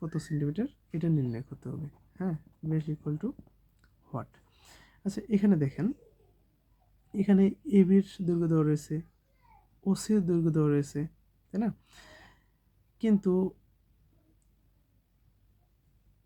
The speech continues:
এখানে, এ, একটা কথা বলে রাখি, এম, এই যে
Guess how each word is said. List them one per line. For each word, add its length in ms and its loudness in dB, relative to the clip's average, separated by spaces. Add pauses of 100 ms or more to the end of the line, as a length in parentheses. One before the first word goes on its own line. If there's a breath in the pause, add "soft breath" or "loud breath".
(360)
এখানে, 480 4 (440)
এ, 440 2
একটা 260 -6
কথা 140 0
বলে 220 2
রাখি, 340 -4 (360)
এম, 460 -2 (920)
এই 60 0
যে 180 2